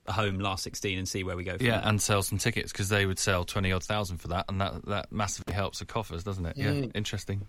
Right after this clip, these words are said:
Speaker 1: Totally. Just a final one on, on the Bulls before we move on. You know how with the Champions Cup, we probably always think of who are the serious contenders, and you think of Leinster and you think of La Rochelle and Toulouse. Do the Bulls deserve to be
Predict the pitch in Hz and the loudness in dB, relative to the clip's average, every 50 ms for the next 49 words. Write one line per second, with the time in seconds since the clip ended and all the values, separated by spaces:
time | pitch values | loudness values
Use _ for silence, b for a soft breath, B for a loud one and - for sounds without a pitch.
0 | - - - 107 104 - 95 98 90 90 B B B B 120 - 160 160 - - | -8 -4 -2 -2 0 0 0 -2 -2 -2 B B B B -2 0 0 0 2 0
1 | - - 170 156 151 143 143 139 139 135 131 131 131 131 127 - - - - 135 | 0 2 4 4 4 6 4 4 6 6 6 6 4 0 -2 -4 -4 2 4 4
2 | 131 131 135 120 - 143 127 123 113 98 127 123 120 117 104 - - - - - | 4 4 2 2 4 4 6 6 6 4 4 4 4 4 2 2 -2 -4 -2 0
3 | 131 123 123 120 117 117 113 - 120 120 120 113 104 117 110 107 110 113 147 196 | 2 2 4 4 6 4 4 4 4 4 6 6 6 6 6 6 6 6 4 4
4 | 202 180 190 180 165 160 120 139 131 - 170 156 151 135 123 127 123 113 - - | 4 4 4 4 4 2 2 0 0 4 4 4 4 4 2 2 2 2 2 4
5 | 123 - - 117 117 110 - 131 120 113 123 127 131 127 123 117 - - - 120 | 2 2 2 2 2 8 8 8 8 8 4 4 4 4 4 2 2 0 0 0
6 | 113 110 - 113 98 - - b b b b b b _ - - 147 151 151 135 | 0 2 0 0 -2 -2 -8 b b b b b b _ 0 4 6 6 6 6
7 | 127 - - 151 139 131 127 120 110 - - 120 117 117 120 113 107 101 101 95 | 4 4 4 6 6 6 6 4 4 2 2 2 4 6 6 6 6 6 4 2
8 | 104 104 104 - 117 113 107 - 113 98 107 104 101 104 - - - 110 104 101 | 2 0 0 0 2 0 0 0 0 2 2 2 2 0 -2 -4 -2 -2 0 0
9 | 101 - 113 104 98 107 92 107 107 101 95 95 95 - - 110 101 98 95 98 | 0 -2 -2 -2 -2 -2 0 2 2 2 2 2 0 0 2 2 2 2 2 0
10 | 98 98 98 - - - - 117 117 120 123 131 127 - 170 170 - 123 165 156 | -2 -2 -4 -4 -4 -2 0 2 2 2 2 2 2 2 0 0 0 0 0 2
11 | 151 131 113 175 180 185 196 196 190 156 - - 180 156 180 175 180 170 - 170 | 2 0 2 2 2 2 2 0 -2 -2 -2 -2 0 2 2 2 2 0 -2 -4
12 | 151 175 175 175 175 160 | -2 0 0 0 0 -2